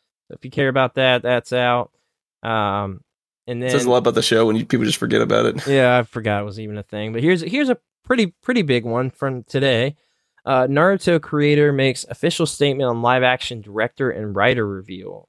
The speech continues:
Speaker 1: The writer and director for the upcoming Naruto live action Lionsgate movie is revealed, receiving a big endorsement from creator Masashi Kishimoto.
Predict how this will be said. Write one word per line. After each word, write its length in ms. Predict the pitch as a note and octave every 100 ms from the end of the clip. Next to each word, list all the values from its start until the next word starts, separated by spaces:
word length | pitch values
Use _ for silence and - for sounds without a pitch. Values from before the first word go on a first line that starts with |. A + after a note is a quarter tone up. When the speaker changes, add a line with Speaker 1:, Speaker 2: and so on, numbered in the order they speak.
| _
Speaker 1:
The 80 | G#2+
writer 320 | A2 C#3 E3
and 80 | C#3+
director 380 | B2+ C3 - C3
for 120 | B2
the 140 | A#2
upcoming 480 | B2 - C#3 C3 A2+
Naruto 540 | A2 B2 B2 - A#2+ A2
live 220 | A2+ A2+
action 460 | A2+ - A2+ G2+
Lionsgate 880 | G2+ A2+ D#3 C3+ A#2 - - G2+ F#2
movie 400 | G#2 G2 F#2+ G#2 -
is 220 | A2+ G2+
revealed, 560 | G2+ G#2+ C#3 B2 G2 - _ _ _ _
receiving 440 | A#2 D3+ D3 C3+
a 140 | A2+ A#2
big 360 | - D3+ F3
endorsement 720 | - D3 C#3+ D3 C#3+ C3 -
from 320 | - B2 A#2 A2
creator 460 | - C3 B2+ B2
Masashi 600 | A#2 G#2+ A#2+ A2+ - A#2+
Kishimoto. 920 | G#2+ A2 - - C3+ D3+ D#3 D3 D3